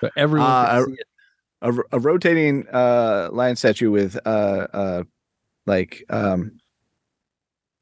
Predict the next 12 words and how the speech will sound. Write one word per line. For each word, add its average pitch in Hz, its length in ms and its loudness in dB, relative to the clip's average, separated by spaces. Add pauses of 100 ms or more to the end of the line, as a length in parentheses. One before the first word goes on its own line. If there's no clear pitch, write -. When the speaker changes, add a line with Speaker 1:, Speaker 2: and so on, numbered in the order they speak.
(140)
Speaker 2:
like 107 180 4
Vegas 131 400 2
style, 120 800 2
uh, 107 460 -2
squirting 117 640 0
water 110 360 4
things, 120 440 0
but 98 160 0
it's, - 340 -2
you 101 80 -2
know, 92 80 0
beer. 82 340 -2